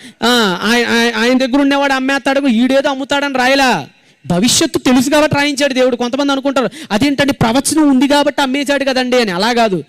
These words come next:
ఈడు అమ్మేస్తాడు కాబట్టి ముందు ప్రవచనం రాయించాడు. రెండింటికి తేడా ఉంది. అది పోస్ట్ వ్యూనా, ప్రీవ్యూనా, అది కూడా ఆలోచించాలి మనం ప్రవచనాలు చదివేటప్పుడు. కాబట్టి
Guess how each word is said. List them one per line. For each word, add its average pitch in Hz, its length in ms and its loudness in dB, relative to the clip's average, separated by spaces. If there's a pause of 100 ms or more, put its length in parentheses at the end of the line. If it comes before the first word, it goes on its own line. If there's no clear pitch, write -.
(160)
ఈడు 214 120 0
అమ్మేస్తాడు 240 680 -2
కాబట్టి 262 360 0
ముందు 277 120 -4
ప్రవచనం 262 400 0
రాయించాడు. 233 320 -2
రెండింటికి 240 300 0
తేడా 240 280 -2
ఉంది. 156 300 -6 (1120)
అది 156 120 -2
పోస్ట్ 254 340 0
వ్యూనా, 269 320 0
ప్రీవ్యూనా, 262 560 2
అది 226 140 2
కూడా 302 140 2
ఆలోచించాలి 254 440 -2
మనం 190 120 -4
ప్రవచనాలు 190 420 -2
చదివేటప్పుడు. - 380 -12 (920)
కాబట్టి 311 500 0